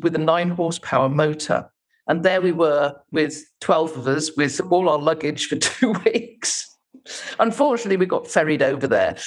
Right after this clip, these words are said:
and we arrived at this place, and I'm having this deep pause because sometimes I think about it and I think, "How did we ever live there for a week?"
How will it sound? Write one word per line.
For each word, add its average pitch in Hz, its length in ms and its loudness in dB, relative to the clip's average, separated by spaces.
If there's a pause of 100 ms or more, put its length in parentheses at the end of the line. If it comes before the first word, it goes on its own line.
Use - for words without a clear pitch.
(140)
and 165 80 2
we 160 80 4
arrived 156 480 2
at - 80 -10
this 135 160 -8
place, 120 460 -2
and 135 520 2 (600)
I'm 156 400 0
having 175 260 2
this 139 260 -2 (280)
deep 160 260 0
pause 131 420 0
because 139 500 0
sometimes 131 1000 0
I 131 100 2
think 156 280 -2
about 117 340 0
it - 100 0
and - 80 -2
I 127 40 4
think, 127 320 -4
"How 143 160 4
did 135 180 -4
we 135 120 2
ever 135 180 2
live 156 240 0
there 123 160 4
for - 160 -4
a 127 60 2
week?" 127 360 0